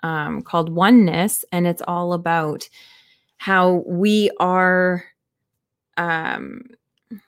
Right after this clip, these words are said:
so you can look at life, like, with a, with a telescope or with a microscope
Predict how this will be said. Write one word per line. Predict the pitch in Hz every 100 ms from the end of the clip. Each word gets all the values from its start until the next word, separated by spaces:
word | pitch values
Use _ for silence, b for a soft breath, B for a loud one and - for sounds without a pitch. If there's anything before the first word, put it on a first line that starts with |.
| _ - _ _ _ _ -
so | 214
you | 220 233
can | 247 220
look | 208 220
at | 208
life, | 180 180 202 247
like, | 196 190
with | 180
a, | 175 165 -
with | 190 185
a | 175
telescope | - 285 302 - - 170 156 196 - B B B -
or | 220 220 214
with | 208 202
a | 190
microscope | 185 190 190 190 - 160 143 -